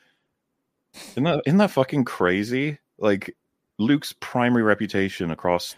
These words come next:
planet Earth has been created by those three movies, and John Boyega had three, and people are still waiting for his story.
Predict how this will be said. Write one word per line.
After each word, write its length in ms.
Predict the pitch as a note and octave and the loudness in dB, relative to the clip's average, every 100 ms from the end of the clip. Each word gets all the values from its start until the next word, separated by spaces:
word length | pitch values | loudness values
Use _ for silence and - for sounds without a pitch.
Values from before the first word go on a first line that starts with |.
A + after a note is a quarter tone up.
| _ | _
planet 400 | - F#2+ F#2+ G2 | -6 -2 -2 -2
Earth 400 | E2+ E2+ D#2 - - | 0 0 -2 -6 -12
has 100 | D#2+ | -6
been 140 | E2+ | -6
created 460 | E2 E2+ E2+ E2+ E2 | -6 -6 -6 -6 -6
by 140 | E2 | -4
those 200 | D#2+ D#2+ | -2 -4
three 160 | - E2 | -6 -6
movies, 440 | D#2+ D#2+ D#2 C#2+ - | -4 -6 -6 -8 -8
and 160 | E2 D2+ _ _ | -10 -10 _ _
John 180 | F2+ F#2 | -2 0
Boyega 300 | F2+ F2 E2 | 0 0 -2
had 280 | E2+ E2+ E2 | -2 -4 -4
three, 420 | - D#2 D#2 F2+ - | -6 -2 -2 -4 -6
and 320 | D#2+ E2 - | -4 -4 -4
people 200 | F2+ F2+ | -4 -2
are 60 | F2 | -2
still 220 | - E2 | -2 -4
waiting 420 | E2 E2 - D#2 | -2 -4 -4 -8
for 100 | - | -6
his 100 | D#2 | -8
story. 380 | - C#2+ D2+ D#2+ | -6 -8 -8 -10